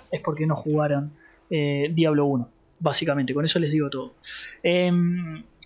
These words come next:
y bueno, y además la historia, ¿no? La historia me parece que era mucho más oscura en Diablo uno que en Diablo dos, que si bien está muy bien, porque lo que se le da para adelante a Diablo,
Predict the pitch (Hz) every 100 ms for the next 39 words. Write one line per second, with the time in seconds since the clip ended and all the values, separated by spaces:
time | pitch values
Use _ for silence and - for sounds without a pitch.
0 | - _ _ - 185 170 160 160 180 165
1 | - 196 147 147 190 180 143 202 190 165
2 | 160 170 175 165 160 190 185 170 160 -
3 | - 190 170 156 156 165 160 165 175 185
4 | - - - - 165 156 165 156 160 170
5 | - - - - 156 175 156 175 170 165
6 | 185 175 185 170 170 170 147 147 139 -
7 | - - - 160 160 - 151 151 156 160
8 | 151 - 160 151 156 170 170 151 151 160
9 | 160 165